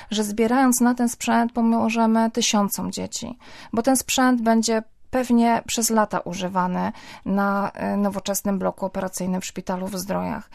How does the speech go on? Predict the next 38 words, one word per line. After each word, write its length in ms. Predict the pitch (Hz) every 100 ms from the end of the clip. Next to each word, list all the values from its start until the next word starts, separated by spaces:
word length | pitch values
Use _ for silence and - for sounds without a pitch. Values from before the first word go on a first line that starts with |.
| - - - -
Inną 300 | 269 277 277
rzeczą 340 | 285 294 302
jest 340 | 294 - - -
to, 160 | 269
że 340 | 262 262 254 254 - - - -
Szczecinianie 560 | - 254 254 254 247 240
wiedzą, 280 | 240 240
że 120 | 226 233
my 100 | 226
jesteśmy. 640 | 214 - 185 - 165 - - - -
Wiedzą, 540 | 214 226 240 240 254 - -
z 140 | 214
jakim 320 | 226 220 247
problemem 460 | 247 240 233 240 240
mogą 260 | 226 226 226
się 120 | 233
zwrócić 480 | 220 226 - 214 185
do 200 | 202 208
mnie, 400 | 233 247 262 262
do 140 | 214
mojego 340 | 196 196 196
zespołu. 640 | 214 226 - 240 240 254 285 - - -
Wiedzą, 520 | 190 208 220 214 240
z 20 | 233
jakim 280 | 226 233
problemem 420 | 220 214 208 220 214
mogą 260 | 208 214
się 200 | 214 208
zwrócić 480 | 202 190 196 196 202
do 100 | 208
Tęczy 340 | 196 190 196 185
Serc. 420 | - - - - - - -
Ja 100 | 226
tak 140 | 254
naprawdę 460 | 262 277 269 269 254
jestem 260 | 254 240 226
położną 640 | 233 226 220 226 240 247
i 320 | - 226 220